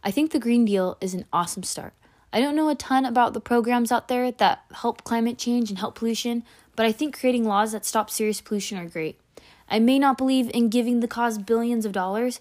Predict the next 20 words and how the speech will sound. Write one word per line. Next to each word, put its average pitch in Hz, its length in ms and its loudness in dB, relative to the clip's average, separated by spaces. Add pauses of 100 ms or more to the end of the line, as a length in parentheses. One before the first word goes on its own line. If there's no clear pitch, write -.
(260)
because 220 280 0
there 208 140 0
are - 140 -4
other 262 220 0
things 214 380 -2
that - 240 -12
I 226 140 -2
think - 360 -8 (340)
take - 240 -4
priority 175 480 -6
over 165 200 -12
that." - 180 -18 (1200)
Bella 262 260 2
responded, 180 640 -2 (560)
"Well, 202 380 2 (340)
it 226 140 0
first 330 260 2
starts 285 220 -2
with 226 120 -6
awareness. 180 600 -8